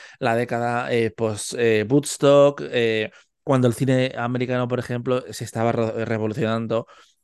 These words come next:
eh, absolutamente, con la llegada de gente como Coppola, precisamente, como Scorsese,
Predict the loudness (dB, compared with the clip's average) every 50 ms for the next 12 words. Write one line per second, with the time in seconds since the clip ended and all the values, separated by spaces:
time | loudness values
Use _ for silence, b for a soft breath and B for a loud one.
0 | _ _ _ -6 -2 0 0 0 0 0 -2 -4 -6 -6 -8 -6 -2 0 0 0
1 | 0 -2 -4 -4 -6 -6 -4 -6 -6 -6 -6 -8 -8 -8 -6 -4 -2 -2 -2 -2
2 | -2 -2 -2 -2 -2 -2 -2 0 0 0 0 0 4 4 4 6 6 6 6 6
3 | 4 2 0 -2 -2 -2 -2 -2 -2 -2 -4 -4 -4 -4 -4 -4 -6 -8 -10 -10
4 | -8 -8 -8 -8 -6 -2 2 2 2 2 0 -2 -2 0 0 -2